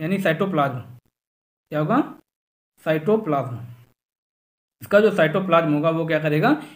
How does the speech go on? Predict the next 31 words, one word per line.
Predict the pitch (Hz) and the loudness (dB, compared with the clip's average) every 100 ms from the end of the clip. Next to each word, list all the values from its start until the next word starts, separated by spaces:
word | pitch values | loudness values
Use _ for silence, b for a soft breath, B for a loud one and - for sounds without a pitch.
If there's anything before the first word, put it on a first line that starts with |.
| B 185 | B 0
Increase | 190 214 240 | 4 4 2
करेगा, | 180 160 160 | 0 0 -2
क्योंकि | 160 202 | -4 -4
साइटोप्लाज्म | 226 160 170 214 185 214 220 | 0 0 2 0 4 4 4
में, | |
ए, | 220 220 - 180 180 160 | 2 0 -4 -10 -10 -4
main | 160 208 | 0 0
arena | 202 170 185 | 0 -2 0
होता | 190 180 190 | 0 0 -2
है | |
पास | 185 180 | -2 -2
cellular | 160 151 165 | -2 0 0
activity, | 160 151 147 147 147 | 0 -4 -6 -4 -4
कि | 151 - - 190 | -4 -10 -12 -8
सारी | 190 180 202 226 | 0 2 2 0
की | 220 220 | 0 -2
cell | 196 - 190 | -2 0 0
की | 190 | 0
जो | 196 190 185 | 0 0 2
सारी | 170 180 | 2 2
की | 185 | 2
सारी | 185 170 | 0 0
activity | 165 180 175 160 | -2 -2 -4 -2
होगी | 156 156 180 | -2 -2 -2
वो | 170 | -2
कहाँ | 160 151 | -2 0
पे | 165 | 0
होगी, | 170 269 285 B B | 0 0 -2 B B
साइटोप्लाज्म | 156 165 180 160 180 | -4 -2 2 2 2
में | 190 185 | 2 2
होगी। | 175 175 | 0 -4